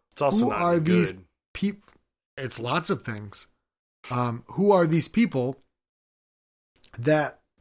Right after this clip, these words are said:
Speaker 2: allegedly are s-, what time have you ever been at work and it's about to be lunchtime? Someone's like, "Hey, we're gonna go get some lunch. You want something?" And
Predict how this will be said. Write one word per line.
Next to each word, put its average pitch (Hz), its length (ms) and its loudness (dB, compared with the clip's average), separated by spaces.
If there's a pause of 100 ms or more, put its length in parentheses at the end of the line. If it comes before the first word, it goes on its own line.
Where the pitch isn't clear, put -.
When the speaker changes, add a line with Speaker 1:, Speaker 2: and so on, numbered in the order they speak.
(320)
Speaker 2:
allegedly 151 760 0 (680)
are 135 80 -2
s-, 135 160 -4 (380)
what 220 300 0
time 214 260 2
have 175 160 4
you 185 140 2
ever 156 260 0
been 160 180 2
at 156 140 2
work 139 480 2
and 127 440 -6 (100)
it's - 340 -6 (100)
about 135 320 -2
to 139 60 -8
be 147 100 0
lunchtime? 139 420 -2
Someone's 151 260 -4
like, 165 100 -2
"Hey, 202 160 2
we're 196 120 2
gonna 202 120 2
go 202 120 4
get 190 140 -2
some 170 180 -2
lunch. 190 260 0
You 139 80 -4
want 160 240 -2
something?" 202 320 -2
And 190 80 -6